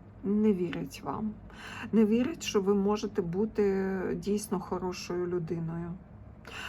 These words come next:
Або, е, не або, скажу, а, м, <laughs> вирвалося, або, але це неправда.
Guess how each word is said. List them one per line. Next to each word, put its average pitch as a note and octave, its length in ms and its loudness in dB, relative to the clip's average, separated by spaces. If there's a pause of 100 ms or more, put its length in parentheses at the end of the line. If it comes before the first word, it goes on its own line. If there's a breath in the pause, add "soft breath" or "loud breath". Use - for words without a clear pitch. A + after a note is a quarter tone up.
(180 loud breath)
Або, A3 640 4 (260)
е, G#3+ 40 6 (180)
не G3+ 320 4
або, E3+ 320 0 (200)
скажу, G#3 600 0
а, F#3+ 320 2
м, F3+ 480 0 (260)
<laughs> G3+ 240 -2
вирвалося, G3+ 920 6
або, G3+ 240 6
але F#3+ 420 4 (220)
це F#3 180 -4
неправда. E3 680 -2